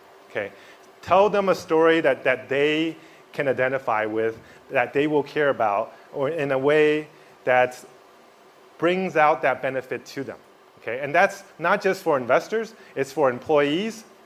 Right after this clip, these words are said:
right? It's for the press, it's for channel partners, because you need all of their support to make that happen. And being able to sell and position a product to your first founder group of, of employees are just as important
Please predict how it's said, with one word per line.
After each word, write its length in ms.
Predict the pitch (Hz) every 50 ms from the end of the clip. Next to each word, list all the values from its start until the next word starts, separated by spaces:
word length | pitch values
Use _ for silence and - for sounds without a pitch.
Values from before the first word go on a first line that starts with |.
| - - - - _
right? 240 | - 117 117 117 - 151
It's 180 | 139 135 -
for 140 | - 160 143
the 100 | 127 127
press, 640 | - - - 147 156 190 214 - - - - - - - - - - - -
it's 220 | 147 139 - -
for 540 | - 156 151 147 147 143 143 143 139 139 131
channel 440 | - - - 143 139 151 165 165 160
partners, 580 | - 165 165 170 170 175 180 185 196 185 - - - - - - - 165
because 260 | 147 165 175 135 160
you 80 | 175
need 160 | 180 185 185 180
all 300 | - 143 156 175 175 170
of 100 | 147 135
their 160 | 143 147 143
support 480 | - - 107 - - 160 139 107 - - - - - - - - - - - -
to 100 | - 131
make 180 | 135 139 135
that 180 | 135 135 120 110
happen. 300 | 113 113 117 - - 87 - - - - - -
And 140 | 143 139 139
being 180 | 156 180 196 202
able 160 | 202 180 170
to 80 | 151 131
sell 440 | - - - 175 175 170 170 170
and 120 | 160 147 -
position 460 | 147 131 123 151 165 160 165 165 156
a 60 | 131
product 440 | - - 143 139 139 143 139 - -
to 120 | - 160 160
your 160 | 151 147 135
first 420 | 139 - 151 160 165 160 - - - - - - - - -
founder 400 | 139 135 143 160 160 160 151 131
group 320 | 120 131 147 165 160 -
of, 160 | 127 123 -
of 160 | - 120 110 123
employees 640 | 117 117 - 135 127 131 131 135 151 180 190 190 - - - - - - - -
are 160 | 117 127 135
just 480 | 123 - - 131 151 156 170 160 - 151
as 140 | 139 117 123
important 580 | 117 113 - - 147 143 135 123 117 117 117